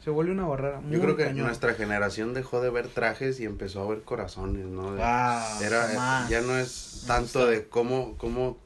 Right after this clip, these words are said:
Speaker 2: tan formal te vistes, no es qué tan formal hables. Dime que pasaste los mismos errores que yo y ayúdame a salir de ellos. Yo creo que eso es lo que busca nuestra generación.
Speaker 1: Ey, ¿sabes
Speaker 3: Dis-
Speaker 1: que muchas veces nos ponemos como que una máscara a través de nuestra vestimenta?
Speaker 3: Sí.
Speaker 1: Y aparentamos lo que no somos.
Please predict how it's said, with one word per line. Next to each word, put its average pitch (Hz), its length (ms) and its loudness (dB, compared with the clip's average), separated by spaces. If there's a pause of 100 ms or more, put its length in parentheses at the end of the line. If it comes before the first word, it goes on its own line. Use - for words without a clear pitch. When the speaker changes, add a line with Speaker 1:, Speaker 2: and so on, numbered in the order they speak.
(100)
Speaker 2:
tan 117 200 -2
formal 117 360 0
te 110 120 -2
vistes, 117 460 -2
no 117 120 -4
es 113 100 -6
qué 117 120 -6
tan 113 200 -4
formal 107 380 -4
hables. 117 400 -4 (340)
Dime 135 380 -2
que 123 100 -8
pasaste 123 440 -2
los 127 160 -2
mismos 127 320 -2
errores 117 360 0
que 107 220 0
yo 135 260 0
y 120 80 -4
ayúdame 117 460 0
a 101 40 -8
salir 98 300 -4
de 92 140 -2
ellos. 85 260 -10 (240)
Yo 117 80 -2
creo 127 160 0
que 135 60 -4
eso 127 120 -4
es 127 60 -4
lo 117 80 -6
que 107 120 -6
busca 123 280 -4
nuestra 95 280 -6
generación. 87 520 -10 (240)
Speaker 1:
Ey, 123 480 -6
¿sabes 151 300 2
Speaker 3:
Dis- - 80 -4
Speaker 1:
que - 80 0
muchas 151 200 0
veces 156 140 0
nos 139 120 -4
ponemos 135 360 -4
como 127 240 -6
que - 80 -8
una 139 140 -4
máscara 135 380 -4
a 131 40 -6
través 131 220 -4
de 143 60 -4
nuestra 127 220 -4
vestimenta? 123 520 -6 (240)
Speaker 3:
Sí. - 220 -14
Speaker 1:
Y 110 160 -4
aparentamos 127 640 -2
lo 123 160 -4
que 117 80 -8
no 120 100 -6
somos. 127 460 -8